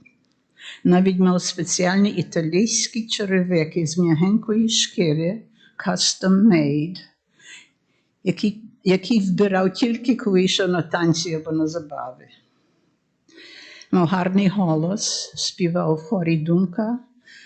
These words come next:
а коли приїжджав до моїх батьків, то часто лунали українські пісні на три голоси, бо мої батьки також були дуже співочі. З ним можна було говорити телефонічно тільки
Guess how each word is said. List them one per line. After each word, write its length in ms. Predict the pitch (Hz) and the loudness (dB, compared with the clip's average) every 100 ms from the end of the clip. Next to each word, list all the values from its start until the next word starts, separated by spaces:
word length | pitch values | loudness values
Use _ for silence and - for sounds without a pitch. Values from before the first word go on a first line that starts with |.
| _ | _
а 100 | 175 | -4
коли 300 | 170 190 190 | 0 2 2
приїжджав 580 | 196 - 196 185 196 202 | 2 0 2 2 0 0
до 120 | 190 | 0
моїх 340 | 190 185 185 180 | 2 4 2 2
батьків, 440 | 170 - 220 202 | -2 -2 -4 -4
то 100 | 160 | -6
часто 520 | - 185 180 - - | -8 -6 -4 -4 -6
лунали 680 | 196 185 190 180 175 180 175 | -2 0 2 2 2 -2 -2
українські 840 | 180 - 175 175 170 - - 196 - _ | -8 -10 -6 -4 -2 -4 -6 -10 -12 _
пісні 720 | 190 185 - 185 170 165 165 170 | -8 -6 -2 2 2 2 -2 0
на 160 | 160 | 2
три 260 | 160 170 170 | 0 -2 -2
голоси, 640 | 175 170 165 - 151 143 - _ _ | -2 -6 -6 -6 -6 -10 -14 _ _
бо 80 | 160 | -2
мої 360 | 160 165 156 | 0 2 0
батьки 400 | 151 151 - 156 | 0 -6 -8 -10
також 580 | 147 151 _ - 151 135 | -10 -14 _ -12 -8 -8
були 240 | 170 151 147 | -8 -6 -4
дуже 260 | 147 151 | -6 -6
співочі. 840 | 147 - 156 156 156 151 - 190 - _ - - - - - | -8 -8 -8 -6 -8 -10 -12 -14 -18 _ -20 -20 -20 -8 -2
З 120 | 196 | 2
ним 120 | 254 | 4
можна 340 | 240 240 240 214 | 4 4 2 2
було 200 | 214 202 | 4 4
говорити 520 | 208 202 214 214 202 | 4 4 2 2 -2
телефонічно 840 | 214 202 196 202 202 196 - 196 | 0 0 2 2 4 2 0 -4
тільки 340 | - 202 - | -4 -6 -8